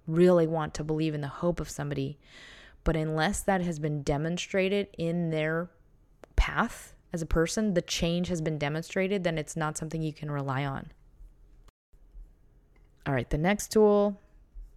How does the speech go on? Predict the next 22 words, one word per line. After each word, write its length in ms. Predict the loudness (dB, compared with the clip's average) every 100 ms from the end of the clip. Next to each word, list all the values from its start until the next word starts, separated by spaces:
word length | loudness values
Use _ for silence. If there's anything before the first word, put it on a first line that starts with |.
| -20 -16 -10 -2
is 140 | 0
called 540 | 2 2 4 4 0 -4 -8
Running 600 | -2 0 2 2 2 -2
Start. 720 | -6 -8 2 4 4 0 -16 -18 _ _ _ _ _ -20 _ _ -14
I 60 |
talk 220 | 2 2 6
about 180 | 6
this 160 | 4 -2
with 100 | -2
all 180 | 2 2
of 60 | 2
my 100 | -2
clients, 360 | -2 -2 -2
but 140 | -2 -2
it's 160 | -2
so 540 | -8 -8 -6 0 4 4
important 500 | 4 2 0 0 -6
to 80 | 0
get 140 | 0
a 60 | 2
running 340 | 2 2 0
start 460 | -2 2 2 2